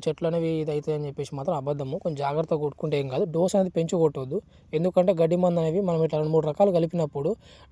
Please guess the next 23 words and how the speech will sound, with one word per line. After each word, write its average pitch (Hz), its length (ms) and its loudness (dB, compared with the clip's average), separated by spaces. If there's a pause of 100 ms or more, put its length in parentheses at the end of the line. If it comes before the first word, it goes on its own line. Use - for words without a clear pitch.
(100)
డోస్ 202 240 6
పెంచడం 190 320 4
వల్ల 196 120 6 (100)
వాటి 165 200 2 (100)
వాసన 170 340 0
కూడా 202 120 -2
చెట్లు 180 200 0
చనిపోయే 160 300 0
అవకాశం 147 360 -4
ఉంటుంది. 127 200 -8
కాబట్టి 156 160 -6 (100)
డోస్ 170 240 2
ఎంత 156 200 -2
అవసరమో 156 380 0 (540)
అంతే 185 240 0 (120)
కొట్టాలి. 151 360 -2 (140)
జాగ్రత్తగా 175 520 0 (100)
తెలుసుకుని 165 400 -2
ఒక 165 160 -2
నాలుగు 151 160 -2
సార్లు 151 160 0
అడిగి 170 160 2
కొట్టండి. 139 380 -4